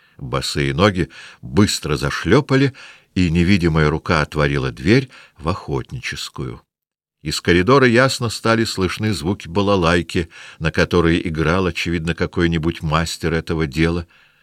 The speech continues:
Наташа уже давно прислушивалась к этим звукам и теперь вышла в коридор, чтобы слышать их яснее.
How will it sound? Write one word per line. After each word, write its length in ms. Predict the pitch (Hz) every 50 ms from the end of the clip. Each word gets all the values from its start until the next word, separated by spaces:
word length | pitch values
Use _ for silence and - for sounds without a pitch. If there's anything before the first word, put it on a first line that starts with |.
| _ _ _ _ _ _ _ _ _ _ _
Наташа 440 | - 80 78 - - 120 117 - -
уже 280 | 127 123 107 - 127 123
давно 360 | 117 135 135 139 170 202 185
прислушивалась 920 | - - 123 110 - - 104 98 90 - - - 80 76 78 78 78 - -
к 80 | -
этим 280 | 92 80 - 90 82 78
звукам 540 | 69 71 80 87 85 - - - 78 71 - - - - - - - _ -
и 120 | - 82
теперь 340 | - 101 85 - 107 95 90
вышла 380 | 80 90 92 80 - - 85 73
в 120 | - -
коридор, 540 | - 85 71 69 65 58 - 104 147 170 156
чтобы 380 | - - - 139 135 131 143
слышать 640 | - - - - 156 80 110 - - 123 117 - -
их 280 | 85 92 104 - - -
яснее. 960 | 71 82 127 - - - - 80 73 71 71 69 67 - - - 65 64